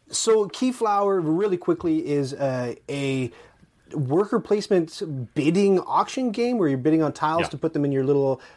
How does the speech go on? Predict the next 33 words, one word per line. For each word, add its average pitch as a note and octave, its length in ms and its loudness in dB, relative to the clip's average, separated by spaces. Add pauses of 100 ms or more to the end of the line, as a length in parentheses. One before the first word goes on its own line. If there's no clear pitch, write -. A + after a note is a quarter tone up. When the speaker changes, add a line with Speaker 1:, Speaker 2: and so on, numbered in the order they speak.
(100)
Speaker 1:
uh, A2+ 320 -2 (280)
town. E3 500 0 (220)
The C#3 220 0
theme G3+ 380 2
is, D3+ 360 2
it's C#3+ 380 0
kinda D#3 160 -2
like C#3+ 140 0
a C3 40 -2
pilgrim E3+ 400 2
thing. E3 300 0
There B2+ 280 0 (240)
are, C3 60 -4 (120)
uh, B2 40 -4
new C#3 240 -2
settlers C#3+ 380 0
arriving C3+ 380 2
on, A#2 220 -8
on A#2 320 -10
boats, D#3 400 0 (240)
and B2 140 -4
you B2 80 -4
get B2 140 0
access C3+ 400 2
to - 120 -10
some D3+ 300 2
of C3+ 60 2
them C3 120 0
depending B2 300 -4
on A2+ 60 -6
what G#2+ 120 -8
you A#2+ 60 -6
do. C#3+ 240 -2